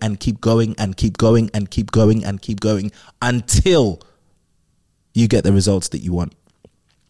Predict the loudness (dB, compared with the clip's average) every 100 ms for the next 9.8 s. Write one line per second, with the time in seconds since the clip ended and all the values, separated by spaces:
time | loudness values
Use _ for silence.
0 | -12 -4 0 0 -2 -14 -6 0 0 0
1 | 0 0 -2 -10 _ 0 2 4 2 0
2 | 0 0 -4 -14 _ -2 0 0 -2 -6
3 | _ _ _ -4 0 2 2 0 0 0
4 | 0 -2 -8 _ _ _ 0 2 2 0
5 | 2 2 0 -6 -16 -16 -16 -20 _ _
6 | _ -2 -2 0 0 2 2 0 -4 -18
7 | -18 -18 -6 0 0 0 -2 -2 -2 -2
8 | -2 0 -2 -2 -6 -16 -20 -20 _ _
9 | _ _ -2 0 0 0 2 0